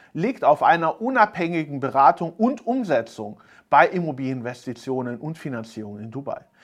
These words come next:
Wir haben Kunden, die mit uns zweistellige Millionenbeträge in Dubai investieren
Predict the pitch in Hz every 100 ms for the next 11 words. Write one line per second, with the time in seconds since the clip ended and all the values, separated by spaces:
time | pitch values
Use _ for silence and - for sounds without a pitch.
0 | - _ 139 170 175 - 233 277 220 175
1 | 165 165 190 190 190 - 143 180 240 -
2 | 156 156 139 143 143 143 180 247 175 123
3 | - 135 131 143 202 220 254 156 131 127
4 | 123 - 151 185